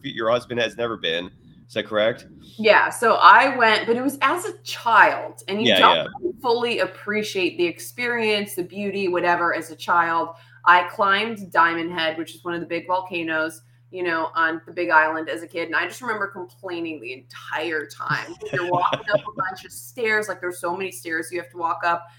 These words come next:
Speaker 2: You're hiking, you're walking, like, kids don't like to walk long distances, like, come on, hours, like,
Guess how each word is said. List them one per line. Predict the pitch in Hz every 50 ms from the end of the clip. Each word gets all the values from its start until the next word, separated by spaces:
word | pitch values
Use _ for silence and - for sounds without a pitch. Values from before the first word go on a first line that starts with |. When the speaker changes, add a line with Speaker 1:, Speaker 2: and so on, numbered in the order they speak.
| _ _
Speaker 2:
You're | - - -
hiking, | - 254 247 247 247 269 254 240 220
you're | 202 208
walking, | 220 226 233 233 - 262 240
like, | 233 220 214 -
kids | - 392 415 -
don't | - 453 -
like | 262 247 -
to | - 220
walk | 190 160 - - - - -
long | 143 143 147
distances, | 143 147 - - - 175 202 - - 240 220 -
like, | 285 277 269
come | - - 330 370
on, | 370 311 202 - - - - _ _ _ _ _ -
hours, | 175 180 196 220 214 214 185 156 156 -
like, | 185 185